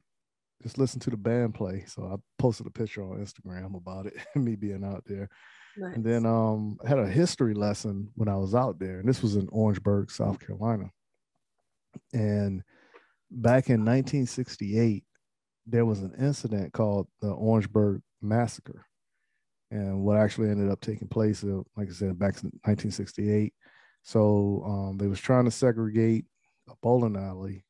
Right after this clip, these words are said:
Speaker 1: The owner didn't wanna, um, open it up to people of color. So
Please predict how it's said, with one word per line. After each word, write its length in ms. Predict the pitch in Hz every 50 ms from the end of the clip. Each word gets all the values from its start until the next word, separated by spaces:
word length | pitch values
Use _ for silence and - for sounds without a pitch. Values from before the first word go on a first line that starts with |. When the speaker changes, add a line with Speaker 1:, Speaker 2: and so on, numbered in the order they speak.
| _ _ _ -
Speaker 1:
The 100 | - -
owner 340 | - 110 120 123 120 117 107
didn't 260 | 107 107 87 110 110
wanna, 520 | 107 107 107 104 101 101 101 101 101 98 - _ _ _ _ _ _ _ _ _ _ _ _
um, 360 | 110 110 104 98 95 95 95 -
open 320 | - 117 113 - 110 104 104
it 60 | 107
up 180 | 107 104 - -
to 100 | - -
people 300 | - 113 110 - 104 95
of 100 | 95 -
color. 420 | - 113 107 101 98 95 101 - _ _ _ _ _ _ _ _ _ _ _ _ _ _ _ _ _ _ _
So 720 | - - - 117 110 107 104 104 101 101 101 101 101 -